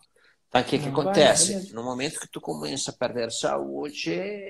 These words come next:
Speaker 1: a velocidade também tem esta,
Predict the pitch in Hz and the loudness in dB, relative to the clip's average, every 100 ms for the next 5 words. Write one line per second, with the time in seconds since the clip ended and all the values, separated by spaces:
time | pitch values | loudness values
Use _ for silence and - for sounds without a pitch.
0 | 180 165 135 120 110 - 110 107 110 113 | -8 -6 -6 -6 -8 -4 -2 -2 -6 -6
1 | - 107 107 - 131 123 - 120 139 120 | -6 -4 -4 -6 -8 -8 -8 -6 -2 -2
2 | 104 101 - - 101 95 - | -2 -2 -2 0 0 0 -4